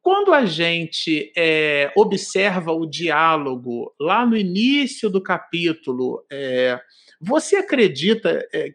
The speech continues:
que existe ali um propósito,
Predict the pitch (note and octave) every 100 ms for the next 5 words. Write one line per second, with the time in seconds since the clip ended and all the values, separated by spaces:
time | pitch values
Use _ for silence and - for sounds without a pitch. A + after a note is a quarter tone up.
0 | _ B3+ C4 G3 G3+ C4 - G#3 G3 A3
1 | G3+ G#3+ F#3 - F3 F#3+ F#3+ D#3+ B2+ B2
2 | - A#2 A2+